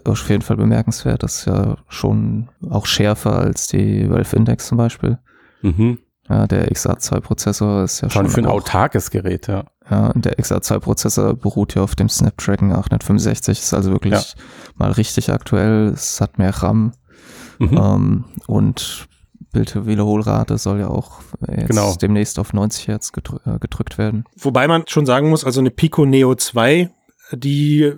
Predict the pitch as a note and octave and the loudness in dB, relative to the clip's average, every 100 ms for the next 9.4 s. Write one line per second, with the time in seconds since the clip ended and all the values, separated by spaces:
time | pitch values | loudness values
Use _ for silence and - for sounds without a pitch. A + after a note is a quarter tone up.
0 | C#3 C#3+ - D#3+ - - B2+ C3 D#3+ D3+ | -8 -16 -2 0 0 -2 -2 2 2 2
1 | D#3 C#3 - D3+ D3+ C3 C#3+ C#3 G#2+ G2+ | 2 0 2 2 2 0 0 2 2 0
2 | G2+ C3 A2+ A2 C3 - B2 B2 A#2 - | -2 -2 -4 -2 0 2 2 2 2 0
3 | C3+ D3+ C3+ C3+ C3+ C3+ B2+ C3 B2+ B2+ | -2 -2 0 0 2 2 0 -2 0 0
4 | A#2+ C3 - - - C3+ - B2+ A#2+ - | 0 0 -2 -4 -2 -2 0 0 0 -6
5 | - - - - B2 A#2 A2 C3+ D#3 D#3+ | -20 -20 -18 -2 2 4 4 4 4 2
6 | D#3 C3 C3+ - B2+ A#2+ C3 A#2+ B2 A#2+ | 0 0 0 0 0 0 -4 -2 2 2
7 | A#2 A2+ A2+ A#2 A2+ - A#2 A#2+ A#2 A2+ | 2 0 -2 -4 -6 -2 -2 -2 -4 -6
8 | A2 A2 G#2+ - G#2+ C3 - D3 D3 - | -10 -10 -14 -12 -8 -6 -2 -2 -2 -12
9 | - - A2+ | -8 -4 -4